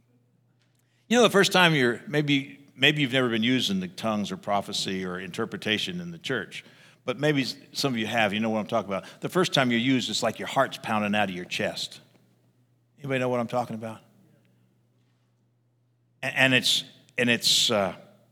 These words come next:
they're afraid. There, there's a fear factor. We're afraid of being wrong, or what if it's, you know, "Is this me? Is this you? I don't know, Lord.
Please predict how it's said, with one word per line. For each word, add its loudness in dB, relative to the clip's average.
they're 6
afraid. 4
There, 0
there's 0
a -2
fear 4
factor. -2
We're -4
afraid 4
of 0
being 4
wrong, 6
or 0
what 6
if 2
it's, 0
you 6
know, 8
"Is 6
this 4
me? 6
Is 6
this 6
you? 6
I 2
don't 6
know, 0
Lord. -8